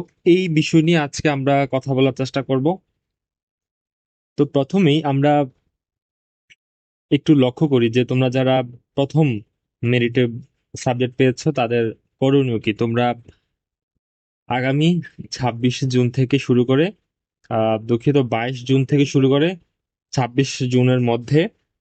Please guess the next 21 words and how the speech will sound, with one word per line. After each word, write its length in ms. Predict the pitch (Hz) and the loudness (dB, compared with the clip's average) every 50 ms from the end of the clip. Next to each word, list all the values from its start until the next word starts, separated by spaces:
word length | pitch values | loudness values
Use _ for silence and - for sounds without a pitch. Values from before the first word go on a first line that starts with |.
| _ _ _ _ _ _ - | _ _ _ _ _ _ -2
তোমরা 260 | 127 123 123 127 127 127 127 120 120 123 _ _ _ _ _ - 120 | 0 2 2 2 2 2 0 -2 -4 -10 _ _ _ _ _ -10 0
জিএসটির 420 | 123 135 139 135 - - 151 139 131 120 135 | 2 2 2 2 2 0 0 0 2 2 0
যেই 180 | 135 135 135 131 127 127 - _ _ _ _ _ _ _ - | 2 2 0 0 -4 -6 -12 _ _ _ _ _ _ _ -2
ওয়েবসাইট 400 | 117 120 127 120 - - 143 135 131 120 | 0 0 0 0 0 -2 0 0 -2 -4
আছে, 200 | - - 151 165 190 175 170 _ _ _ _ _ _ _ _ _ _ - 127 123 | -2 -2 -2 0 0 -2 -6 _ _ _ _ _ _ _ _ _ _ -6 -2 0
এই 60 | 123 120 | 2 2
যে 80 | 123 117 117 - - | 2 0 0 -2 -2
তোমাদের 320 | 123 120 120 117 120 120 120 117 117 123 | 0 0 2 2 2 0 0 -2 -4 -6
এখানে 240 | 117 - 120 123 123 123 120 113 | -4 -2 0 0 2 2 2 2
যে 80 | 120 120 117 | 2 2 2
ওয়েবসাইটটি 340 | 113 110 - - 120 120 113 120 | 2 0 -2 -4 -4 -2 -2 -2
তোমরা 160 | 117 117 110 113 | -2 -2 -2 -2
দেখতে 160 | 110 - - 110 123 | -4 -4 -6 -6 -4
পাচ্ছ, 200 | 117 113 - - - 180 208 185 135 110 | -6 -6 -6 -4 -4 -4 -2 -2 -2 0
জিএসটি 260 | 110 113 113 - - 117 | 0 0 0 0 -2 -4
admission 340 | 110 113 110 110 - 127 120 117 110 | -2 -4 -6 -4 -4 -4 -2 -2 0
dot 180 | 113 113 117 113 _ _ _ _ _ _ _ _ _ _ _ - 123 | 0 0 0 -2 _ _ _ _ _ _ _ _ _ _ _ -4 -4
এসি 160 | 120 - 135 127 123 | -2 -2 0 0 2
dot 140 | 113 117 113 110 | 0 0 0 0
বিডি 200 | 117 113 113 123 - - | 0 0 0 -2 -6 -2
slash 280 | 120 120 131 175 - | 0 0 0 0 -2